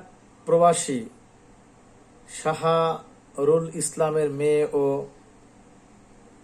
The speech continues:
বারাদি তৃণমূল মডেল একাডেমির চতুর্থ শ্রেণীর আলেয়া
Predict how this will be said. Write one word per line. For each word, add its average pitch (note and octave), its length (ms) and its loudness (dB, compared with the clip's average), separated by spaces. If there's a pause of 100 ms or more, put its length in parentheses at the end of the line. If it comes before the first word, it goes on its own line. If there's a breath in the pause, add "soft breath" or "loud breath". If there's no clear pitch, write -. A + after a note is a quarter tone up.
(600)
বারাদি D3 800 0 (680)
তৃণমূল E3+ 440 0
মডেল D3+ 400 4 (140)
একাডেমির D3+ 640 2
চতুর্থ D#3+ 460 -4
শ্রেণীর D#3 520 0 (1500)
আলেয়া D3 520 4